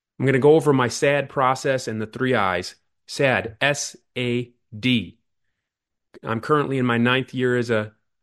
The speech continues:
junior mining investor. I've looked at hundreds of junior mining investments. I've talked to C E Os over Zoom,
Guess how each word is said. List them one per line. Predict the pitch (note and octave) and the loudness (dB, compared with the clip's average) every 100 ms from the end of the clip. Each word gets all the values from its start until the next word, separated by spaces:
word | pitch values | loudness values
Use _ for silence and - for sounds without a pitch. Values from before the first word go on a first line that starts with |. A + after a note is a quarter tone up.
| _ | _
junior | - C3 B2 | -2 0 2
mining | A#2+ A#2+ A#2+ | 2 0 -2
investor. | A2 A#2 A#2 - A#2 A2+ - _ _ - | -2 -2 -4 -2 -2 -2 -8 _ _ -6
I've | A#2+ | -4
looked | B2+ B2+ | -2 -4
at | A#2+ | -4
hundreds | D3 D3+ C#3 C3+ | 0 0 0 -2
of | B2 A2 | -4 -6
junior | C3 B2+ A#2+ | -4 -2 0
mining | A#2+ A#2+ A#2 | 0 0 -2
investments. | G#2+ A2 G#2+ A2+ A2 A#2 - - _ _ _ _ _ _ _ _ _ - | -2 -4 -4 -6 -6 -8 -14 -20 _ _ _ _ _ _ _ _ _ -10
I've | A2+ | -8
talked | - C3+ - | 0 0 0
to | B2 | -6
C | - - D3 | -6 -4 -2
E | B2 B2+ | 0 0
Os | B2+ B2 A#2 | 2 0 -2
over | A#2+ G#2+ G#2+ | -6 -4 -6
Zoom, | G2+ C3+ C#3+ D3+ | -2 -2 -2 -4